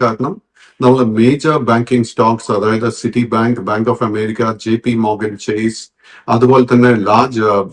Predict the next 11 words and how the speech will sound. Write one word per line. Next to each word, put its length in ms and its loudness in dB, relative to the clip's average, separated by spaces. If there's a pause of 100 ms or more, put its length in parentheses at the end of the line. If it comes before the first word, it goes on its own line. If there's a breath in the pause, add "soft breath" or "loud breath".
ഈ 240 -2
ഇൻവെസ്റ്റ്മെന്റ് 600 0
ബാങ്ക്സ് 340 0
like 200 -2
Goldman 320 2
Sachs, 420 -6 (140)
BlackRock, 540 -2 (520 soft breath)
ആ, 220 0
മാനുഫാക്ചറിംഗ് 720 2
കമ്പനീസ് 540 2
like 160 -2